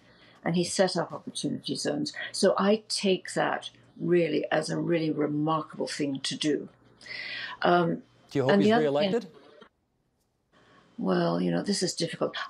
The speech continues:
Speaker 1: I suppose I just could not see America under a president that is as challenged as Joe Biden and whose policies, I think,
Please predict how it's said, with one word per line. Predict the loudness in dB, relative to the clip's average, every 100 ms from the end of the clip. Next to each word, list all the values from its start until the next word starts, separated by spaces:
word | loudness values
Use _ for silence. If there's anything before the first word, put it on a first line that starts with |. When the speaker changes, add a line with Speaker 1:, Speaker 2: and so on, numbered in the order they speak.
| 2
Speaker 1:
I | 4 4
suppose | 2 0 2 4 4 2 2
I | 2
just | 2 -4 -2
could | -2 2
not | 2 2 -2
see | -2 2 2 2
America | 0 0 2 0 -2 -4 -4 -2
under | -2 0 -2 -2
a | -4
president | -4 -2 0 -2 -2 -4
that | -4 -4 -4 -4
is | -2 -2 -4
as | -4 -4
challenged | -4 0 0 0 -2 -4 -6 -6 -2
as | -2 0
Joe | 0 2
Biden | 0 -2 -2 -2 -6 -6 -12 -12 -2
and | 0 2
whose | 0
policies, | -2 2 4 4 2 -2 -2
I | 0 0
think, | 0 -2 -2 -6